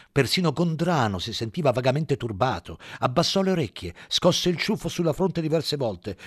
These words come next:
e cercò faticosamente di ordinare i propri pensieri, ma alla fine non trovò nulla da dire.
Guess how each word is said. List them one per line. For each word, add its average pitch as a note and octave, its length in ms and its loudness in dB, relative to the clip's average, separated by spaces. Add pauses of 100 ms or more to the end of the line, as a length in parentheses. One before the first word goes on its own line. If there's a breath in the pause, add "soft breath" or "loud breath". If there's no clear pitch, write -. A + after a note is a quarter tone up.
e C3+ 80 4
cercò E3+ 320 0
faticosamente F3+ 880 0
di D3 140 0
ordinare D#3 520 0 (160 loud breath)
i D3+ 120 -2
propri D#3+ 260 -2
pensieri, A2+ 580 -2 (300 loud breath)
ma A#2 140 -4
alla G#2+ 160 -4
fine D#3+ 400 -4 (1120)
non C#3 180 -8
trovò B2+ 240 -6
nulla B2+ 240 -4
da B2+ 140 -4
dire. D#2 400 -14